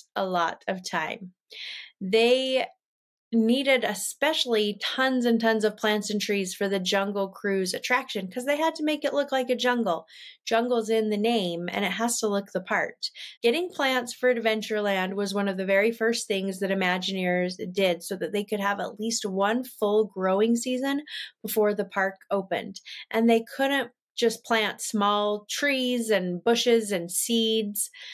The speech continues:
They needed to plant mature trees so that it would look like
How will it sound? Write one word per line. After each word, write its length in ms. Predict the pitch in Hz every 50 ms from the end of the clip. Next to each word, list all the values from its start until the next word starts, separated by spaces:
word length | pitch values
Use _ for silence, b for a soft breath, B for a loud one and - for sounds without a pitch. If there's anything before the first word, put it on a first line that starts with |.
| B B B B B -
They 100 | 226 226
needed 260 | 226 233 240 269 269
to 100 | - 294
plant 280 | - 247 226 214 196 190
mature 480 | 190 185 185 - - - 302 320 330 320
trees 480 | - - 247 226 220 214 214 208 208
so 120 | - 220 208
that 120 | 208 202
it 120 | 202 190
would 160 | 196 196 196 214
look 480 | 214 214 226 285 349 349 - - 226
like 420 | 226 220 208 208 202 202 202 208